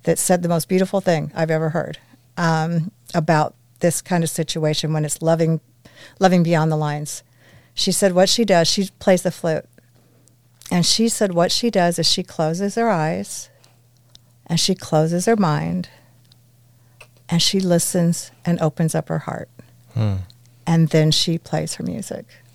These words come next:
Speaker 1: Then
Speaker 2: Wow.
Speaker 1: she goes on. And I just was like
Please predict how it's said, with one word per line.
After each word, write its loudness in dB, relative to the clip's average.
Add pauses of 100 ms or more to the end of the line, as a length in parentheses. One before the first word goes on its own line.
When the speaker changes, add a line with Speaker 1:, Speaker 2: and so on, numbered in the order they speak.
(500)
Speaker 1:
Then 2
Speaker 2:
Wow. 4
Speaker 1:
she 0
goes -4
on. -8 (140)
And -4
I 8
just 2
was 0
like -2